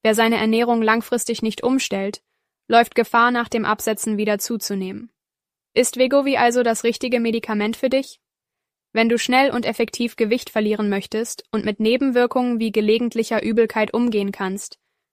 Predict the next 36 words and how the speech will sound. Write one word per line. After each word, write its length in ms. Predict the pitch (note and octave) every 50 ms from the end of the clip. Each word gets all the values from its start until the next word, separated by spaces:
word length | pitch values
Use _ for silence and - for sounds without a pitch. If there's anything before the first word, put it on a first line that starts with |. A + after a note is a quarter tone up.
| _ _ -
könnte 260 | - A#3+ A#3+ A#3+ -
es 160 | A#3 A#3 A#3
eine 220 | - G#3+ G#3+ G#3+ G#3
gute 280 | G3 A3 A3 - G#3+
Wahl 260 | F#3+ G3 G3 G3+ G3+ G3
sein. 340 | - F#3 F#3 F#3+ F#3 G3 - _ _ _ _ _ _ _ _ _ _
Viele, 320 | _ - C4+ C#4 C4+ C#4
die 140 | A#3 A#3 A3+
lange 240 | G#3+ G#3 G#3+ A#3 A#3+
mit 140 | A3+ G#3+ G3+
Übergewicht 520 | G#3+ G#3+ A3 G#3+ G#3 G#3 G3+ G#3 - -
zu 100 | - G#3
kämpfen 400 | - - G#3+ A3 - - G#3+ G#3
hatten, 260 | G#3 G3+ - G#3+ G#3
berichten, 420 | G3+ G3 G3+ G#3+ A3+ - - A3 G#3+
dass 160 | G#3 G3 -
sie 140 | - G#3 G3
durch 240 | G3+ G3 G3 -
Wegovy 480 | G3+ G#3+ A3+ A3 A3+ A3 G3+ G#3+ G#3+ G#3
zum 180 | - - G#3+ F#3
ersten 400 | - G#3+ A3 G#3+ - - A3 G#3
Mal 220 | G3+ G3 G3+ G3+
echte 320 | - - G#3+ - - A3
Fortschritte 500 | - - G#3 G#3+ G#3+ - - G#3 G3 -
beim 160 | G3+ G3+ G3 F#3+
Abnehmen 400 | - G#3+ - - G3+ F#3+ F#3+ F#3+
gemacht 340 | F#3+ F#3+ F#3+ F#3+ - -
haben. 320 | - F#3+ F#3 F#3 F#3 F#3+ F#3+ _ _ _ _ _ _ _ _ _ _ _ _ _ _ -
Wenn 160 | - G#3+ A3
du 60 | A3+ A#3
jedoch 300 | A3 A3+ G#3+ G#3+ G#3+ -
eine 260 | - G#3+ G#3 G#3 G3+
sanftere, 640 | F#3+ G#3 G#3+ A#3 A3+ - - A3 G3+ G#3 G#3 G#3 G3
langfristige 680 | G3+ G3+ G#3 A3 A3+ - - A3 G3+ - - G#3 G3+ G3+
Methode 440 | G3+ G3+ G3 - G#3+ G#3+ G#3 G#3 G3
suchst, 400 | G#3 G#3 G#3 - - - -